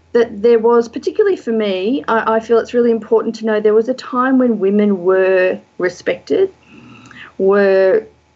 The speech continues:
um, revered, were considered powerful.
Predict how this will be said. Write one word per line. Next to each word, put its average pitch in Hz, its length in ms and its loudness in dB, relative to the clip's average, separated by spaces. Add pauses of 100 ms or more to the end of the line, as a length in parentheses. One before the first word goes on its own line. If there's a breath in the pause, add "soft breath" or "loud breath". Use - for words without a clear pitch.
um, 180 360 -6
revered, 190 680 -2
were 196 300 0
considered 202 440 -6
powerful. 175 880 -4